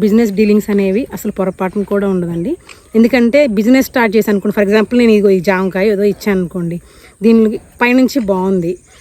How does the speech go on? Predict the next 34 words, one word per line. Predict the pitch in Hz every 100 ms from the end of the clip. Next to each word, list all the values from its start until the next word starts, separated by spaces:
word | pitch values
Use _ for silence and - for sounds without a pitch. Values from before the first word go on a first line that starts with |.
| _ - - -
నేను | 220 226
పది | 220 208
రూపాయలకి | - 247 220
అమ్మాను, | 202 190 190
దీని | 190 208
లోపల | 220
ఒక | 240 -
పుచ్చు | 226 214
వచ్చింది | 233 226 202
అనుకోండి, | 185 - 180 170 180 _ _ _ _ -
మామూలుగా | 214 214 254 302
ఫ్రీగా | 294 285 285
తీసుకుంటే | 294 - 277 269
ఎవరికి | 269 254 269
ఏమనిపించదు. | 240 220 202 - 208
అదే | 226
డబ్బులు | 226 214 202 254
పెట్టి | 262 247
తీసుకున్న | - 226
రోజు | 220 220 214 294 339 - - - -
నా | 247
మీద | 269 302
ఎంత | 294 277
ఇష్టం | 302 - 294
ఉన్నా | 294
సరే | 277 302
ఆటోమేటిక్‌గా | 254 277 269 262 247 254 262
నా | 247
డబ్బులు | 208 254
వేస్ట్ | 262 254 -
అని | 233
అనే | 233 233
ఫీలింగ్ | 240 226 233
వచ్చేస్తుంది. | 196 - 180 - 190 175